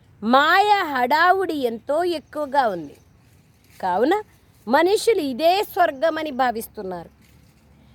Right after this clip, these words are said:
విమానాలు, కరెంటు మొదలైనవి ఎన్నో ఉన్నాయి. ఇదంతా మాయ ప్రదర్శన. ఇదంతా వినాశం కానున్నది.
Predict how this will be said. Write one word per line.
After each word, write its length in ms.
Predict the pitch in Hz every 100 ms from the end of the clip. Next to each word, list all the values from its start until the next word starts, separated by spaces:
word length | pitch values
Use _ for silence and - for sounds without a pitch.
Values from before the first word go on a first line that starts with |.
| _
విమానాలు, 840 | 208 269 285 285 277 254 240 233 226 -
కరెంటు 600 | 240 254 311 285 - 233
మొదలైనవి 640 | 220 220 240 247 254 233
ఎన్నో 340 | 233 254 277 302
ఉన్నాయి. 360 | 302 294 277 - _ _ _ _ _ _ 233
ఇదంతా 540 | 262 302 302 381 403
మాయ 480 | 330 233 233 285 339
ప్రదర్శన. 760 | - 311 269 277 240 - - 226 _ _ _ _ _ _ _ _ -
ఇదంతా 580 | 254 302 311 254 403 403
వినాశం 680 | 339 294 311 349 - 339 262
కానున్నది. 680 | 262 202 190 180 165 131